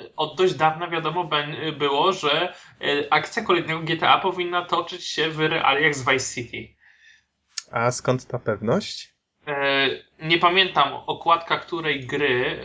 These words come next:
Speaker 1: Rockstara zawierała jakby oddarty taki kawałek z tyłu i było napisane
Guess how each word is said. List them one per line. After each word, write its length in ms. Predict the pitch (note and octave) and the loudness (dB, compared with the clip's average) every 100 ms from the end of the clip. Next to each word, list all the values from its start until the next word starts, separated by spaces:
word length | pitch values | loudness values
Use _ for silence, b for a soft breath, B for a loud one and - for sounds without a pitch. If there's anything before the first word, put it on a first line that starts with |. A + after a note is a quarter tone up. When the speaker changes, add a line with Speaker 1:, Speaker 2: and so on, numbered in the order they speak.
| C#3+ | -4
Speaker 1:
Rockstara 600 | D3 - - C#3 D#3+ F3 | -4 -2 2 6 6 6
zawierała 540 | D3 C#3 D3 D#3 D3 | 2 0 2 2 4
jakby 240 | D3 C#3+ D#3 | 2 0 -2
oddarty 480 | - D3+ D#3+ E3 | 2 6 6 4
taki 240 | - C3+ - | -4 -6 -4
kawałek 400 | C#3+ D3 C3 B2 | -2 0 0 -2
z 40 | |
tyłu 320 | E3 F3 G3 F#3 | 0 2 2 0
i 220 | D#3 C#3 | -4 -6
było 180 | D#3 D#3 | -2 -2
napisane 340 | D3+ D#3+ | -2 -2